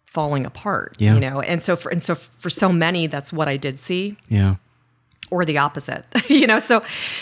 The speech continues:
Speaker 1: so I think that really, that really helped to allow me to find the harmony, find the balance,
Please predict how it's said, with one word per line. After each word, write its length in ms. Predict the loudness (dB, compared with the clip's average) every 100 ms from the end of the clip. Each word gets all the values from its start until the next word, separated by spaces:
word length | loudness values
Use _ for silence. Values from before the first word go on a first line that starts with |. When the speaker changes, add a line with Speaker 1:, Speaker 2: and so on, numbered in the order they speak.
| -14 -20 _ _ -6
Speaker 1:
so 220 | 2 4
I 60 | 4
think 260 | 2 0
that 280 | 2 2 0
really, 500 | -2 2 4 4 2 -6 -4
that 140 | -2 0
really 200 | 0 0
helped 340 | 0 -2 -4 -2
to 460 | -2 -2 -4 -8 -14 _ _ _ _ _ -4
allow 280 | 0 2 2
me 140 | 2
to 80 | 0
find 420 | 0 0 2 0
the 80 | -4
harmony, 520 | -4 -2 -2 -2 -4
find 360 | -2 0 0 0
the 40 |
balance, 600 | -2 -2 -2 -4 -4 -4